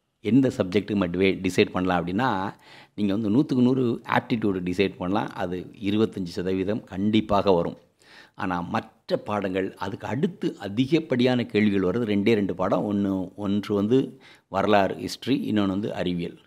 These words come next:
சயின்ஸ், இந்த ரெண்டும். அப்புறம் கரண்ட் அஃபேர்ஸ். அதே மாதிரி கரண்ட் அஃபேர்ஸ். In fact, பார்த்தீங்கன்னா, கரண்ட் அஃபேர்ஸ் sometime வந்து டாப்ல இருக்குது. சரிங்களா?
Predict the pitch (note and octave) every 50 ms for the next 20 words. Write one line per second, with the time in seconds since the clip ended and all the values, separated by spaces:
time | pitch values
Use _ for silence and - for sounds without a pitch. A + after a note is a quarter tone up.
0 | _ - - G2 F2 E2 - - - G#2 F#2 F2+ F2 F#2 F2 F2 - - - _
1 | _ _ _ _ _ _ _ _ - - G#3 F#3+ D#3+ - - - F#2+ G2+ E2+ F2+
2 | - - F2+ - - - _ - F#2+ F#2+ A2+ D3 D#3 B2+ B2+ - - - G#2 G#2+
3 | A#2+ A#2+ A2 F2+ F2+ F2 G#2 G#2 G2 C#3+ C#3 C3+ - - - - - - - _
4 | - G2 F#2 C3 D#3 D#3 - G#2 G2 A2 A#2 B2 A#2+ C3 C3+ B2+ - A2+ G#2+ G2+
5 | G#2 C3 C3+ C3+ B2+ B2 B2 C3 D#3 E3+ E3+ D#3+ C3+ A2+ - - - A#2 G2 -
6 | - D#3+ A#2+ G#2+ G2+ F2 F2 D2+ - _ _ _ _ _ _ _ _ _ _ -
7 | F2+ F#2 F2+ F#2+ G2+ G2 F#2